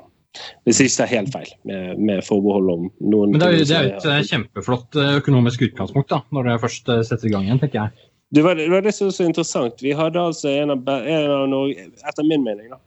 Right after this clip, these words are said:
Speaker 1: en av Norges beste baner å drive amerikansk fotball på. Vi hadde et utstyrsrom med over, rundt førti sett med forskjell-, utstyr av forskjellig kvalitet. Femten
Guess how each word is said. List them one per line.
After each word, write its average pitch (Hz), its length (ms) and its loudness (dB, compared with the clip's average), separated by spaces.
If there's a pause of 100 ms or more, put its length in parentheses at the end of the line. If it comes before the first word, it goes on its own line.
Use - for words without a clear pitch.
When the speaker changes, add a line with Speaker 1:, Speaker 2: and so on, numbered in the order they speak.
Speaker 1:
en 147 80 -4
av 135 80 -2
Norges 131 340 -6
beste - 380 -6
baner 117 400 -2
å 104 160 0
drive 113 240 0
amerikansk 110 540 -4
fotball - 340 -6
på. 156 200 -4 (440)
Vi 135 60 4
hadde 151 180 4
et - 80 -10
utstyrsrom 123 1040 0
med 110 240 2 (160)
over, 123 560 0 (400)
rundt 147 400 2
førti - 420 -8
sett - 460 -8
med 110 160 -4
forskjell-, 113 320 0
utstyr 131 400 0
av 110 160 0
forskjellig 117 400 2
kvalitet. 117 560 -2 (340)
Femten 156 460 0